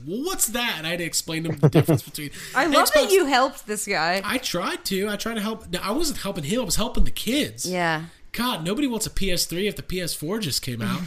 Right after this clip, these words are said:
Speaker 2: <laughs>
Speaker 1: Anyways, none of that has to do with how to pick up a Wood with a Drug, Space Ninja. Pick it up now, exclusively on Kindle.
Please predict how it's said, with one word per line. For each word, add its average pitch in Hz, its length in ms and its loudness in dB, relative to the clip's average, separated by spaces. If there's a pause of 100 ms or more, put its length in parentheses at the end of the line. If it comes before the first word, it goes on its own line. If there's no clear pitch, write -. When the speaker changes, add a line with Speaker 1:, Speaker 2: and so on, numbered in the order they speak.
(120)
Speaker 2:
<laughs> 147 180 -8
Speaker 1:
Anyways, 262 420 2
none 233 120 -2
of 220 60 -2
that 214 120 0
has 202 160 -2
to 180 80 -6
do 185 140 0
with 180 100 0
how 180 120 -2
to 170 140 -2 (260)
pick 175 140 -2
up 165 100 -2
a 170 40 0
Wood 160 100 -2
with 156 100 -2
a 143 40 -4
Drug, 147 180 -2
Space 151 260 0
Ninja. 143 240 -2
Pick 170 160 0
it 180 80 -2
up 165 140 -4
now, 156 300 -2 (480)
exclusively 160 600 2
on 127 120 -2
Kindle. 120 400 -2